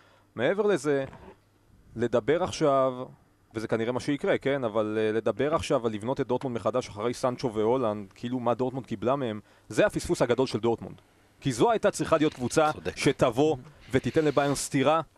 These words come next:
Speaker 1: ותעקוף אותה בדרך לפסגה, כמו הקבוצה הגדולה של קלופ לפני כמעט עשר שנים.
Speaker 2: נכון,
Speaker 1: ב-
Speaker 2: שלקחה שתי אליפויות.
Speaker 1: כן, וברגע שדורטמונד באה, אין,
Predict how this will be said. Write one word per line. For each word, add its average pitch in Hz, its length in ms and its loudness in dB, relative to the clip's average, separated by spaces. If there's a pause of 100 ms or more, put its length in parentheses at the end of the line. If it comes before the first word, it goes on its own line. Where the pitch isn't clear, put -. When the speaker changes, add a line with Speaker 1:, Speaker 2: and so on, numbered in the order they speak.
(160)
Speaker 1:
ותעקוף 127 440 2
אותה 143 140 2
בדרך 127 240 0
לפסגה, 135 440 0 (280)
כמו 170 180 4
הקבוצה 160 300 2
הגדולה 143 240 2
של 143 140 0
קלופ 147 260 0
לפני 131 260 0
כמעט 127 300 2
עשר 120 180 -2
שנים. 101 320 0
Speaker 2:
נכון, 92 320 -8
Speaker 1:
ב- - 40 -12
Speaker 2:
שלקחה 113 300 2
שתי - 180 2
אליפויות. 123 580 -4
Speaker 1:
כן, 233 180 2 (100)
וברגע 202 360 4
שדורטמונד 196 420 2
באה, 123 180 4 (460)
אין, 254 200 2